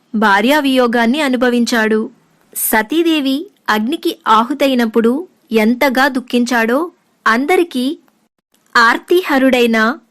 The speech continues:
హరుడికే ఆర్తి తప్పలేదు. భార్యావియోగంలో విరహాగ్నిని తట్టుకోలేక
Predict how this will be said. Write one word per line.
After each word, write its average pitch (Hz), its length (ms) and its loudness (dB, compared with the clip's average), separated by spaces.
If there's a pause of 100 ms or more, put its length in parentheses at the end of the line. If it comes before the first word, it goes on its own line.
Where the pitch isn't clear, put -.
హరుడికే 254 800 0 (460)
ఆర్తి 226 380 2
తప్పలేదు. 226 720 0 (580)
భార్యావియోగంలో 254 1300 2 (580)
విరహాగ్నిని 294 800 0
తట్టుకోలేక 233 880 0